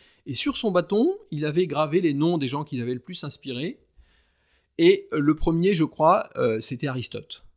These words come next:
Et donc, chez Couto-Begary, il y a aussi cette ambition philosophique d'aller chercher, au-delà des accidents, les essences, les points communs,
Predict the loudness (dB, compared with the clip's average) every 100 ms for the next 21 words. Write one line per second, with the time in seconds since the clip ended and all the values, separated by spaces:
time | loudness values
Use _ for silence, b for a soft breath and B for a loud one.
0 | _ _ _ _ _ _ 0 0 2 0
1 | -2 -2 -4 -4 -4 -2 -4 -4 -2 0
2 | -2 -4 -8 -8 -10 -10 -10 -12 -10 -10
3 | -10 -8 -6 -4 -6 -10 -14 -12 -6 -4
4 | -4 -8 -8 -8 -8 -12 _ -2 -2 -2
5 | -4 -6 -6 -8 -8 -8 -10 -12 _ _
6 | _ -8 -6 -6 -10 -12 -14 -16 _ _
7 | -12 -12 -10 -8 -6 -8 -10